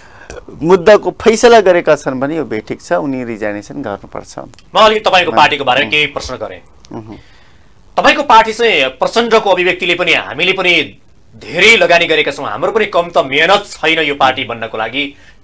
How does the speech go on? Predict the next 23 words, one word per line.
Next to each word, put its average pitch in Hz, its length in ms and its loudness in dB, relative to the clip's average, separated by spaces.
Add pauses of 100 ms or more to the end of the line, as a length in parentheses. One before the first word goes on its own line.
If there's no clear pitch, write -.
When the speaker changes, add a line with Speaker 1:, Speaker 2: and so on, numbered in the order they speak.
(360)
Speaker 2:
नेकपा 165 600 2
एकीकृत 170 300 -6
समाजवादी 131 520 0
बनाउनको 127 400 -6
लागि 123 260 0
भनेर 123 200 -6
उहाँले 120 320 -6 (240)
भन्दै 175 280 -2
हुनुहुन्थ्यो। 113 520 -6 (100)
Speaker 1:
उम्। 113 120 -16 (520)
Speaker 2:
नेकपा 285 460 4 (120)
एकीकृत 233 300 -2
समाजवादी 196 520 2
पार्टी 175 320 4
चाहिँ 185 200 -8
गठबन्धन 214 800 2 (640)
सरकार 208 500 4
या 196 100 4
गठबन्धनले 190 580 2
चलाएको 160 460 4
हो 156 80 0
भन्छन् 135 340 -4
नि। 127 60 -12